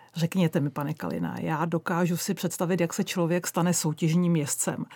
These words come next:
ale jak se člověk stane navigátorem, zvlášť, eh, ve vašem případě, kdy jste se mi tady teď přiznal před chvílí, že jste vlastně rodákem nebo pocházíte z Počumaví?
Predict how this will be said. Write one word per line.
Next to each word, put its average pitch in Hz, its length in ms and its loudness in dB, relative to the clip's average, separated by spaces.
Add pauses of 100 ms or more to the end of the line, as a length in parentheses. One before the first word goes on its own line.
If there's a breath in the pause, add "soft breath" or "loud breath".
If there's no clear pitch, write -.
(200 loud breath)
ale 165 220 4
jak 156 200 0
se 208 200 -2
člověk 185 500 -2
stane 185 320 2
navigátorem, 160 920 4
zvlášť, 170 680 2
eh, 196 80 6 (600)
ve 175 160 4
vašem 170 320 4
případě, 180 460 2
kdy 175 160 4
jste 180 160 -2
se - 120 -4
mi 185 120 0
tady 175 200 -2
teď 170 160 -4
přiznal 175 400 0
před 185 180 -4
chvílí, 190 300 0
že 180 100 -2
jste 208 200 -2
vlastně 202 400 2 (340 loud breath)
rodákem 180 640 6
nebo 175 140 6
pocházíte 185 580 4
z - 60 0
Počumaví? 185 680 4